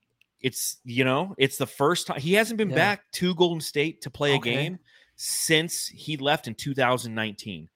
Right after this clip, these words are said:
Speaker 1: There was some time in the twenty twenty season, but it was, you know, due to the bubble and all that fun stuff. And then the following season he played, but there was no, uh,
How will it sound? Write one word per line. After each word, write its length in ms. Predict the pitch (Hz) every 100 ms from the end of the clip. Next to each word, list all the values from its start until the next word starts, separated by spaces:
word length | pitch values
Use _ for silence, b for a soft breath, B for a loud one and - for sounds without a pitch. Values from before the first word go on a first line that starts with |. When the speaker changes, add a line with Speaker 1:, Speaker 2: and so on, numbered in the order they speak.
| _ _ -
Speaker 1:
There 100 | 120
was 240 | 135 139
some 220 | - 139
time 260 | 127 143 143
in 40 |
the 60 | 120
twenty 280 | - 139 127
twenty 240 | - 131
season, 300 | - 139 151
but 180 | 127 110
it 40 |
was, 300 | 117 117 107 - _ _ _
you 100 | 110
know, 40 | 107
due 180 | 127
to 60 | 135
the 80 | 127
bubble 340 | 120 135 143
and 80 | 123
all 100 | 113
that 200 | 117 143
fun 160 | 117 110
stuff. 340 | - 113 -
And 100 | 113
then 180 | 113 107
the 80 | 107
following 420 | 120 127 135 123
season 360 | - 113 117
he 140 | 113 120
played, 340 | - 131 139
but 120 | 110
there 100 | 113
was 180 | 107 101
no, 420 | 113 117 113 110 - _ _ _ 104
uh, 180 | 98